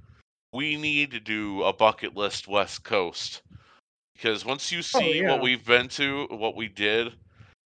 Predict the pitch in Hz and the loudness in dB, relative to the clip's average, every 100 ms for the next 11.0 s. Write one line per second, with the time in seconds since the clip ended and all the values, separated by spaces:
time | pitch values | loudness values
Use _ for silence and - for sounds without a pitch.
0 | _ _ - 123 117 113 110 92 - 104 | _ _ -4 -2 -2 0 0 0 2 4
1 | 107 95 104 110 - 107 - 95 - 101 | 6 4 4 2 0 -2 0 -6 -6 -2
2 | 90 82 82 - 87 73 - 113 131 151 | 0 0 -2 2 4 4 0 -2 2 2
3 | 151 131 117 120 - 117 104 110 101 101 | 2 2 2 0 -4 -4 -2 -4 -2 0
4 | 98 98 98 98 - 92 107 113 113 - | -2 -4 -6 -8 -12 -2 2 4 2 0
5 | _ - - _ _ _ _ _ 170 160 | _ -20 -20 _ _ _ _ _ -10 4
6 | 160 147 156 156 147 139 143 - 143 143 | 4 8 8 8 2 -8 -8 -4 -2 0
7 | 139 - 131 135 131 135 135 139 135 135 | -2 -4 -6 -6 -2 -2 -2 -4 -4 -4
8 | 135 - - - - _ _ _ _ _ | -14 -18 -20 -20 -20 _ _ _ _ _
9 | _ 104 104 107 104 104 - - - - | _ -4 -2 -4 -8 -14 -14 -14 -14 -18
10 | - _ _ _ _ 113 113 120 113 | -20 _ _ _ _ -2 4 6 6